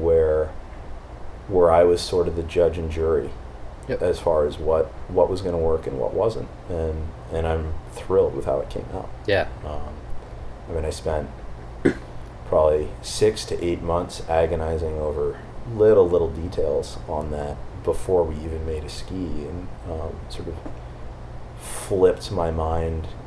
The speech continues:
Speaker 1: you know, every other week as far as, you know, how much taper was it gonna have here, or where was it gonna be stiff, where was it gonna be soft, and, um,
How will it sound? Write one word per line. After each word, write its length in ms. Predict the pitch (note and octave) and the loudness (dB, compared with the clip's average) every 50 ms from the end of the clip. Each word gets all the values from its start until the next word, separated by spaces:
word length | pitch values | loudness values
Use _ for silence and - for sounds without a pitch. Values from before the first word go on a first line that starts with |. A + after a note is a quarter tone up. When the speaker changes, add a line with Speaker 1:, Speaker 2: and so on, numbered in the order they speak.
| - G2+ | -10 -8
Speaker 1:
you 80 | - D2 | -6 -6
know, 60 | C#2+ - - - - - - - - - - - - - - - - - - - - - - - - - - | -6 -8 -10 -10 -10 -10 -10 -10 -10 -12 -12 -10 -10 -10 -10 -12 -12 -12 -10 -10 -10 -10 -10 -12 -10 -4 0
every 300 | F2+ F2 E2 E2 E2 D#2+ | 0 0 2 2 2 2
other 200 | D#2 D2 D2 C#2+ | 2 2 2 -2
week 300 | C#2+ D#2+ F2 G2+ F#2+ - - - - | -2 -2 -4 -4 -4 -6 -6 -8 -8
as 80 | - | -8
far 200 | - - - G#1+ G#1+ | -4 -2 0 0 0
as, 140 | - - - - - - - | 0 -4 -6 -8 -8 -8 -6
you 60 | - C#2+ | -6 -6
know, 120 | C#2 A#1+ - - - - | -6 -6 -8 -8 -8 -8
how 180 | - - E2+ D2+ | -4 -2 -2 -2
much 180 | D2+ - - | -2 -4 -4
taper 240 | - D2 D2 - - | -2 -2 -2 -2 -4
was 160 | - - - | -6 -6 -6
it 60 | - | -8
gonna 120 | - - E2 - | -8 -10 -8 -8
have 120 | - - - - | -8 -8 -8 -6
here, 260 | B2 A2+ G#2+ G2+ F#2+ | -4 0 0 2 4
or 180 | F#2 F#2 F2 E2+ | 4 4 4 4
where 220 | E2+ F2 D#2+ - | 4 4 4 4
was 120 | - - - | 2 0 -4
it 60 | - | -4
gonna 100 | - G2 | -6 -6
be 80 | - - | -6 -8
stiff, 320 | - - - - - - | -8 -2 0 0 0 0
where 120 | - - - | -2 -4 -4
was 80 | - - | -4 -6
it 80 | - | -6
gonna 120 | - E2+ - | -8 -10 -8
be 60 | - | -6
soft, 480 | - - - - - - - - - | -4 -2 2 2 2 2 0 -2 -4
and, 140 | - - - - - - - - - - - - - - - - - - - | -6 -6 -6 -8 -8 -10 -10 -10 -10 -12 -10 -10 -10 -10 -10 -12 -12 -6 -4
um, 260 | A#2 G#2+ - A#2 A#2+ | -4 -4 -2 -4 -6